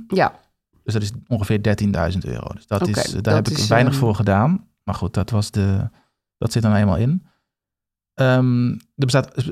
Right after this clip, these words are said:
Speaker 2: bestaat ook een deel is, een, ook een deel is rendement.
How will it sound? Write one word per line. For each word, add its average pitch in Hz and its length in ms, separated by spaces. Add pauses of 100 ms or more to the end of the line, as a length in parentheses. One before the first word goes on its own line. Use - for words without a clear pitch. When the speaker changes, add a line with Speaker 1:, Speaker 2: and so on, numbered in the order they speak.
(120)
Speaker 2:
bestaat - 360
ook 156 180
een 143 120
deel 113 400
is, - 280
een, 120 260
ook 165 140
een 135 100
deel 113 260
is 104 280
rendement. 110 880